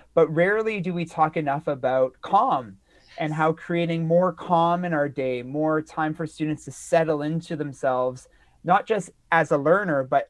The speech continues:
to understand themselves, their identity, their culture, and their world around them through a calm lens. And, and I'm very much interested in how schools can create more calm.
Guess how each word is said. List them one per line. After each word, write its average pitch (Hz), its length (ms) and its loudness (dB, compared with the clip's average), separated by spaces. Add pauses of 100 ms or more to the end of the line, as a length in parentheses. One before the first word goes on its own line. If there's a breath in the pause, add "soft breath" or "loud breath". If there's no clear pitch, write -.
to - 180 0
understand 165 520 0
themselves, 139 520 0
their 135 160 2
identity, 135 680 -2
their 123 180 -2
culture, 135 580 -4
and 127 80 -6
their 127 100 0
world 135 300 0
around 131 360 -4
them 127 260 -6 (400 soft breath)
through 165 200 4
a 143 40 4
calm 156 600 0
lens. 131 480 -8
And, 135 200 -8
and 143 200 -6
I'm 147 160 -4
very 175 380 6
much 151 260 0
interested 131 520 -4
in 131 200 -4
how 135 300 2
schools 139 500 -10
can 143 180 -12
create 131 320 -8
more 127 240 -2
calm. 131 540 -4